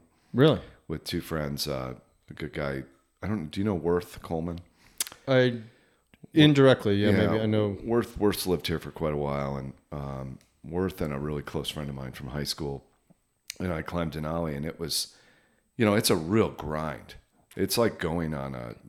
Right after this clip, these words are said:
Speaker 2: a fishing expedition where you got good days and bad days and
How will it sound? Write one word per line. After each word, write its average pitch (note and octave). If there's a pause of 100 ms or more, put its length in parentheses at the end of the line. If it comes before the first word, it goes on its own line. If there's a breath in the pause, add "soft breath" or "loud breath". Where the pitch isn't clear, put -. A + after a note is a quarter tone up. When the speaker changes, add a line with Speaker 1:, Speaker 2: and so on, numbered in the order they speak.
(120)
Speaker 2:
a G1+ (340)
fishing D2
expedition A1+
where B1 (520)
you D#2+
got D2+
good C#2
days C2+
and C2
bad B1
days A#1
and A1